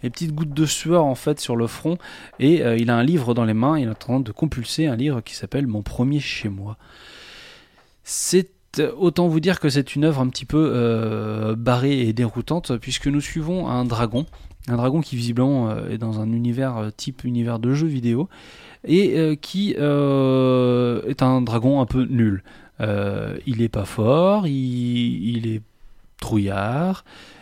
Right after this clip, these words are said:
euh, il est un peu feignant et surtout il est pas très fiable parce qu'il vient de se faire voler l'œuf de dragon qu'il était chargé de surveiller.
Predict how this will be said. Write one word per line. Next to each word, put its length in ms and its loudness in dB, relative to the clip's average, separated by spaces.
euh, 920 -4
il 320 -4
est 40 -2
un 140 2
peu 120 0
feignant 760 2
et 160 2
surtout 420 -2
il 80 2
est 60 2
pas 160 0
très 180 -4
fiable 380 0
parce 280 0
qu'il 240 -6
vient 120 2
de 60 -6
se 80 -4
faire 180 -2
voler 340 0
l'œuf 200 0
de 100 0
dragon 320 0
qu'il 120 -6
était 160 -4
chargé 260 -2
de 60 -12
surveiller. 440 -4